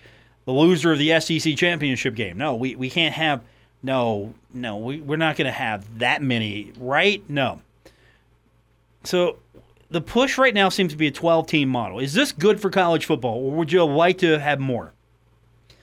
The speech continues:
And a lot of the chatter on this is you're gonna have six automatic bids, which already I think that's terrible, because where are the six automatic bids going? Well,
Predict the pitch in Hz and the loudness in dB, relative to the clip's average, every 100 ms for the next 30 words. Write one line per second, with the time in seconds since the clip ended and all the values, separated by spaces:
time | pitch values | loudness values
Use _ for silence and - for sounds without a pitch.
0 | _ - _ _ 156 185 180 196 220 311 | _ -20 _ _ 0 2 4 6 6 6
1 | 277 185 196 190 190 156 139 135 131 131 | 4 2 2 4 4 4 4 4 2 0
2 | - 147 143 131 127 135 151 139 - 226 | 0 2 2 0 -4 -2 -2 -2 0 -2
3 | 226 175 170 160 143 113 113 110 92 147 | 2 2 2 2 2 0 -4 -4 -4 -10
4 | - - 214 165 170 143 104 - _ - | -4 2 4 6 4 4 -2 -12 _ 0
5 | 139 165 151 127 131 - 160 190 131 120 | 0 2 0 2 0 0 2 2 2 0
6 | 135 143 147 135 - - - - _ _ | 0 2 4 2 -2 -20 -20 -20 _ _
7 | - 131 165 190 226 233 226 208 196 196 | -8 -2 4 6 8 8 6 6 4 4
8 | 226 214 214 190 185 190 185 147 220 247 | 2 4 4 6 6 4 4 4 6 4
9 | 170 190 147 143 175 190 180 180 202 | 4 4 4 2 4 6 8 6 4